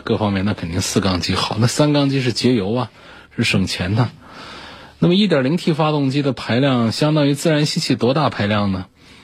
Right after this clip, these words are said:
那就可以相当于一个自然吸气的一点六。啊，比方说一个小车上配个一点六的自然吸气和配个一点零T，可能加速提速的感觉都是差不多的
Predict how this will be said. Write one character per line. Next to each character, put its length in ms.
那 140
就 120
可 160
以 80
相 240
当 180
于 160
一 40
个 100
自 140
然 160
吸 160
气 180
的 100
一 120
点 160
六。 220
啊， 140
比 140
方 180
说 260
一 100
个 100
小 180
车 140
上 280
配 220
个 80
一 100
点 180
六 160
的 80
自 140
然 140
吸 120
气 280
和 160
配 180
个 80
一 160
点 160
零 160
T， 240
可 120
能 300
加 200
速 240
提 180
速 220
的 80
感 240
觉 240
都 100
是 120
差 200
不 80
多 160
的 200